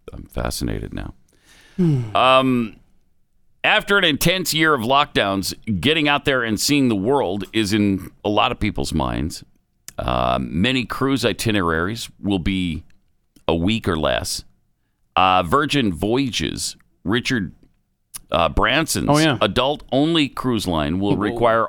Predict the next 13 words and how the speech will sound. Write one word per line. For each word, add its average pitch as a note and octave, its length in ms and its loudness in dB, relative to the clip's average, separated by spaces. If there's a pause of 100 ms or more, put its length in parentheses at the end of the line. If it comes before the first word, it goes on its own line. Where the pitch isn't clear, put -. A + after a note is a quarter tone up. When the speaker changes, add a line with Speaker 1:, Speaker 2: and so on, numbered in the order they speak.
Speaker 1:
all C#3 300 0
passengers C3 640 -2
and G2+ 100 -2
crew C3 240 -2
to A2 60 -2
be G2 160 -2
vaccinated E2 600 -2
for D2 100 -4
covid C2 320 -4
nineteen B1+ 380 -6
before C2 280 -4
boarding. C2 460 -6 (640)
So A2+ 540 2